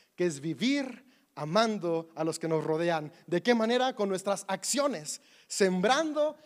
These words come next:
en el presente para cosechar en el futuro. Esa es la fe de la que Jesús hablaba. Esa es la fe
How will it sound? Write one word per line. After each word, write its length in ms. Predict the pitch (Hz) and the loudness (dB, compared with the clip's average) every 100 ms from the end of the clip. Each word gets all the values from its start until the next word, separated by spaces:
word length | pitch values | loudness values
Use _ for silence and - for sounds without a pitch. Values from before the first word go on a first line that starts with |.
| - | -6
en 80 | 190 | 0
el 160 | 180 | 0
presente 720 | 180 180 175 262 240 175 175 175 _ - - | 0 -4 -2 -4 -4 -8 -10 -12 _ -20 -4
para 220 | 165 165 | -2 -2
cosechar 680 | 160 165 151 202 196 202 196 _ | -6 -8 -6 -4 -4 -6 -10 _
en 140 | - 147 | -10 -8
el 100 | 143 | -8
futuro. 680 | - 143 185 170 131 - _ _ | -10 -10 -6 -4 -4 -10 _ _
Esa 380 | 269 285 220 214 | -8 -8 -8 -8
es 80 | |
la 120 | 175 165 | -8 -6
fe 200 | 202 196 | -4 -4
de 80 | |
la 140 | 160 156 | -4 -6
que 100 | 170 | -10
Jesús 380 | 160 147 180 - | -12 -10 -10 -8
hablaba. 440 | 160 165 185 170 - - | -8 -4 -2 -4 -8 -2
Esa 260 | 262 277 277 | 0 2 0
es 100 | 240 | 0
la 120 | 240 | 0
fe 400 | - 226 277 262 | 2 6 8 6